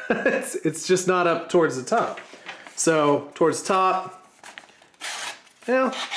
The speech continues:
okay. Maybe there was just a little burr or something, I don't know. Okay, it has an edge. Let's see if it, um,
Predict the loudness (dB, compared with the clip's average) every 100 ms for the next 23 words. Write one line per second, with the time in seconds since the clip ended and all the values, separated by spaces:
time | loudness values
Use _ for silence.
0 | -4 0 0 2 2 2 -2 -12 -14 -14
1 | -2 2 4 6 4 2 2 4 4 4
2 | 2 2 4 4 2 0 0 0 2 0
3 | 2 0 2 0 -2 -4 -20 -20 _ _
4 | _ _ -2 -2 2 2 0 -4 -18 _
5 | _ _ _ 0 0 2 0 2 2 2
6 | 2 2 -2 0 0 0 2 4 4 2
7 | 2 4 4 2 -2